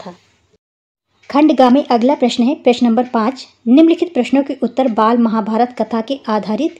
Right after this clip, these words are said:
किन्हीं दो प्रश्नों का उत्तर दीजिए। यहाँ पर वाक्य सही नहीं लिखा है, ये प्रश्न बाल महाभारत पर आधारित हैं। इनमें से किन्हीं दो प्रश्नों के उत्तर देने हैं। का प्रश्न है, अभिमन्यु का विवाह किसके साथ हुआ था?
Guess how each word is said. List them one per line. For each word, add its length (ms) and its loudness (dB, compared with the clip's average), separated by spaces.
किन्हीं 280 2
दो 120 2
प्रश्नों 380 -2
का 240 -4
उत्तर 220 -6
दीजिए। 340 -10
यहाँ 280 0
पर 180 2
वाक्य 380 -2
सही 300 -2
नहीं 140 2
लिखा 220 -4
है, 320 -6
ये 140 0
प्रश्न 340 -2
बाल 240 0
महाभारत 560 -4
पर 100 -2
आधारित 420 -6
हैं। 180 -8
इनमें 180 0
से 140 -4
किन्हीं 280 0
दो 100 0
प्रश्नों 320 -6
के 120 -10
उत्तर 260 -6
देने 220 -8
हैं। 160 -12
का 140 2
प्रश्न 320 0
है, 220 -2
अभिमन्यु 460 8
का 120 2
विवाह 260 2
किसके 340 -4
साथ 340 -4
हुआ 160 -4
था? 220 -12